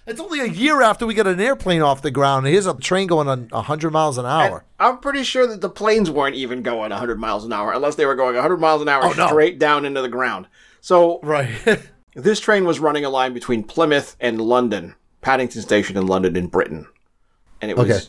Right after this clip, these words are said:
Speaker 2: it, it made its final clock at, like, a hundred and two point three miles an hour.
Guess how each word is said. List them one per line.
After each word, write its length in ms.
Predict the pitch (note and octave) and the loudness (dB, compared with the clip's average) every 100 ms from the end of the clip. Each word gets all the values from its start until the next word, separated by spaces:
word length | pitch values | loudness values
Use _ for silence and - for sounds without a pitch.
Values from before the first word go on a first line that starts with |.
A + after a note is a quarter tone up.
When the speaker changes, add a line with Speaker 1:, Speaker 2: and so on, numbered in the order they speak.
| - | -10
Speaker 2:
it, 180 | G#2+ - | -10 -4
it 120 | A#2+ | -2
made 160 | D3+ F3 | 2 4
its 140 | F3+ | 2
final 260 | D3+ C3+ B2+ | 0 -2 -2
clock 320 | - A2+ A2+ | 0 0 0
at, 180 | F#2+ A#2 | -2 -2
like, 140 | G#2+ | -2
a 60 | A2 | -2
hundred 340 | C3+ D3+ C#3+ | 0 2 2
and 120 | A#2+ | 0
two 200 | - D3+ | 0 -2
point 260 | - A#2+ - | 0 -2 -4
three 240 | - A#2 | -4 -2
miles 300 | A2 G#2 G2 | 0 -2 -4
an 80 | G2 | -4
hour. 300 | G2 F2+ - | -2 -2 -4